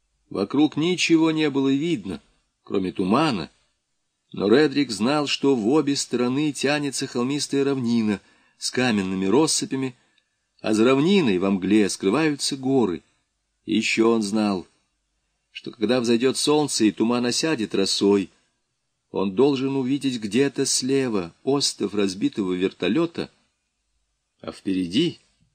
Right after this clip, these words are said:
состав вагонеток. И вот тогда начнется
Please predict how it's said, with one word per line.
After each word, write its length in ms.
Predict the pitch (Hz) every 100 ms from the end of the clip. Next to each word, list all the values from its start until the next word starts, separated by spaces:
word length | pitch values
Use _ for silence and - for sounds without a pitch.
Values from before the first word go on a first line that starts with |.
| _ _ _ _
состав 560 | - 92 - 123 120
вагонеток. 760 | 110 113 123 113 98 - - - _ _ _ _ _ _ _ _ _
И 60 | -
вот 160 | 104 -
тогда 640 | - 107 98 90 98 90 73 _ _ _ _ _ _ _ -
начнется 960 | 95 - - 101 92 - - 95 80